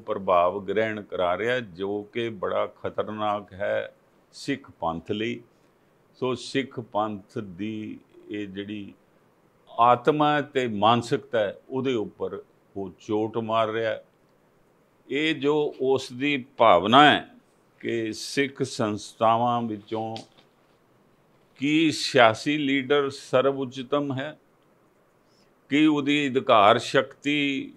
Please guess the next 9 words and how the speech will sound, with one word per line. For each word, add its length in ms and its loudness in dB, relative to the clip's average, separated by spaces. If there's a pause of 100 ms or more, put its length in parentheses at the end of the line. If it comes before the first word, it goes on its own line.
ਸਿੱਖ 460 -6
ਸੰਸਥਾਵਾਂ 800 0
ਨਾਲੋਂ 540 -2 (420)
ਜ਼ਿਆਦਾ 500 4
ਹੈ, 160 -4 (1400)
ਕੀ 160 2
ਉਹ 180 8
ਬਾਹੂਬਲੀ 640 8
ਹੈ? 220 -2